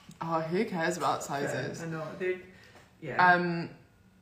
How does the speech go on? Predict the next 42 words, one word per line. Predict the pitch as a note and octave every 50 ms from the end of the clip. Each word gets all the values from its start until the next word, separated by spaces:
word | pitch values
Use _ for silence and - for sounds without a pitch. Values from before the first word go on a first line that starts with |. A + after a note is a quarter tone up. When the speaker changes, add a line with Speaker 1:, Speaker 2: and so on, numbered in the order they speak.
| - - - - - - _ - -
Speaker 1:
especially | G#3 - - B3+ C#4+ C#4+ - E4
with | D#4+ E4+ D#4+ -
covid, | - A#3+ G#3 G3 F#3+ - E3 D3 C#3 C3+ C3+ - -
annoying | F3+ F3+ F3+ F#3 F#3+ F#3+ F#3+ G3 G3 G3 G3 F#3+ F#3+
when | F#3 F3+ F3+ F3 -
unhealthy | F#3 F#3 F#3+ G3 F#3 F#3+ F3+ F#3 F#3 F#3
people | F3 - F3+ F3 - F3 D#3+
are | E3
freaking | - - F3 F3 E3+ - F#3 E3
out | D#3 D3+ D3 C#3+ -
about | - - D#3 C#3+ C3 -
getting | E3+ D#3 - - E3+
covid | - E3+ D#3 D3+ D3 C#3 C#3+ C#3+ C#3 - - - -
but | D3+ - -
not | D#3+ D#3+ D3+ C#3+ -
doing | - D3+ D3+ D3 D3+ -
anything | - D3+ C#3+ D3 C#3+ D3 C#3 C#3 C#3 C#3+
to | - - D3
make | C#3+ C3+ C3 -
themselves | D3+ C#3 C#3 - C#3 C3+ C3+ C3+ C3+ - - - - - - - - - - - - -
healthy, | - - C3+ C#3 C#3 - - - - - - - - - - - - -
even | D#3 D3 C#3+ D3+ D3
if | C#3+ C#3+ C#3+
it's | - - -
just | - C#3 C3 -
walking. | - C3+ C#3+ C#3 - C#3+ C3+ - - - - - - - -
See, | - - - F3+ D3+ C3+ - - -
this | F3 F#3 F#3+ - -
is | G#3+ G#3+ G#3 - -
kind | - - - G3 G#3 G3 G3 G3 G3 G3 F#3
of | F3+ F3 - -
part | - - E3 D#3 C#3+ - - D3
of, | -
like, | D3+ C#3+ C#3 B2+ - -
the | - C#3+
narrative | C3+ C3+ C#3 C#3 - C#3+ C3+
we | C#3
were | C#3 C3+
just | C#3+ C3+ -
talking | - C#3+ C#3 D3 B2+
about. | D#3+ F3 - - - -
It | - E3+ - - -